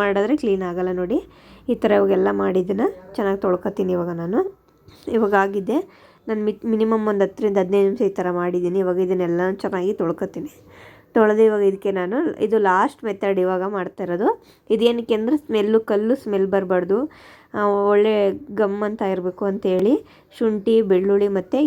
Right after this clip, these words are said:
ಈರುಳ್ಳಿನ ಹಾಕಿ ಚೆನ್ನಾಗಿ ಕುಟ್ಟಬೇಕು. ಯಾಕಂದರೆ ಕಲ್ಲು ಸ್ಮೆಲ್ ಇರುತ್ತಲ್ವ, ಒಂಥರ ಮ-, ಸ್ಮೆಲ್ ಇರುತ್ತಲ್ಲ, ಅದಕ್ಕೆ ಆ ಸ್ಮೆಲ್ ಬರಬಾರ್ದು. ಎಷ್ಟು ದಿನ ಇಟ್ರೂ ಇದೇ ಥರ ಗಮ್ ಅಂತ ಇರಬೇಕು ಅಂತೇಳಿ ಈ ಥರ ಸ್ಟ್ರಾಂಗ್ ಆಗಿರೋ ಸ್ಮೆಲ್ ಮಸಾಲೆನ ಹಾಕಿ ಈ ಥರ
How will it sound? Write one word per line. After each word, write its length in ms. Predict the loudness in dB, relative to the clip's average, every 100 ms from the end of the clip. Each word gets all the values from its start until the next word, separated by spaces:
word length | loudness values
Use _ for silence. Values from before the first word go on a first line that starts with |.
| 2
ಈರುಳ್ಳಿನ 320 | 2 2 0
ಹಾಕಿ 160 | -2 -4 -4
ಚೆನ್ನಾಗಿ 340 | -2 -2 -2 -4
ಕುಟ್ಟಬೇಕು. 480 | -6 -2 -2 0 2 0 -4 _ _ -8
ಯಾಕಂದರೆ 340 | -2 0 0 2
ಕಲ್ಲು 220 | 2 2 0
ಸ್ಮೆಲ್ 260 | -2 0 0
ಇರುತ್ತಲ್ವ, 380 | -2 -4 -6 -4 -4 -6 -16 -20 -20 -8 -6
ಒಂಥರ 240 | -2 0 2 2 0 0 -2 -4 -8 -16 -20 -16 -14 -14 _ _ -8
ಮ-, 120 | -4 -4 0
ಸ್ಮೆಲ್ 220 | 2 4
ಇರುತ್ತಲ್ಲ, 280 | 2 0 0 0
ಅದಕ್ಕೆ 240 | -2 0 2
ಆ 20 | 2 0 -2 -4
ಸ್ಮೆಲ್ 260 | -2 0 2
ಬರಬಾರ್ದು. 520 | 2 2 2 2 0 -2 -4 _ -20 -20 _ -6 -4
ಎಷ್ಟು 140 | -4 -2
ದಿನ 100 | 2 2
ಇಟ್ರೂ 340 | 2 -2 0 2 2
ಇದೇ 140 | 2 0
ಥರ 80 | -2 0
ಗಮ್ 160 | 0 0 -2
ಅಂತ 100 | 0 -2
ಇರಬೇಕು 260 | -2 -4 -6
ಅಂತೇಳಿ 340 | -2 0 2 2
ಈ 20 | 0
ಥರ 60 | -2 -2 -4 -16 -20 -20 _ -2
ಸ್ಟ್ರಾಂಗ್ 340 | 2 2 2 0
ಆಗಿರೋ 220 | 0 -2 -2
ಸ್ಮೆಲ್ 240 | -2 0 -2
ಮಸಾಲೆನ 380 | -2 -2 -2 -2
ಹಾಕಿ 240 | -4 0 2 2
ಈ 20 |
ಥರ 80 | 0